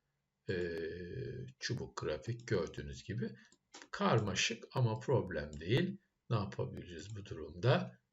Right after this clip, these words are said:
E, bu şekilde gösterebiliriz, bu şekilde gösterebiliriz. Sanıyorum bu tür şeyler daha, e, yararlı.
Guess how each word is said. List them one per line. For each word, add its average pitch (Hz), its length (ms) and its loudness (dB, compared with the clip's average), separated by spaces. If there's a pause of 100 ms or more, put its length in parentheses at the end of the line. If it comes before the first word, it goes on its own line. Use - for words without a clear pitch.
(140)
E, 95 260 -2
bu 131 80 2
şekilde - 580 -2
gösterebiliriz, 123 800 0
bu 120 60 2
şekilde - 480 -4
gösterebiliriz. - 920 -6 (380)
Sanıyorum 123 640 2
bu 131 120 -2
tür - 160 -4
şeyler 117 520 0
daha, 101 440 0
e, 85 420 -4
yararlı. 90 680 0